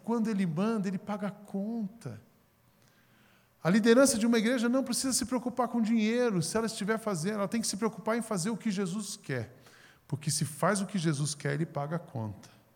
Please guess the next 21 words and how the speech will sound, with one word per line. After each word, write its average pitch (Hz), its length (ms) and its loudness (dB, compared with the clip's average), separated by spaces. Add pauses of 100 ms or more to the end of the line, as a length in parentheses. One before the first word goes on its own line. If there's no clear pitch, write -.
(640)
Vocês - 240 -6
creem 160 260 4
nisso? - 520 0 (1500)
Os 127 140 -8
irmãos 143 300 0
de 147 80 -4
finanças 160 580 2
da 127 80 -4
igreja, 131 300 -4
presta 165 300 -4
atenção 151 420 -6
nisso, - 500 -6 (720)
porque 143 220 -2
a - 20 6
gente 165 220 2
vem 180 160 4
com 185 80 0
aquelas 175 360 0
técnicas 170 460 0
da 151 100 0
empresa, 151 760 0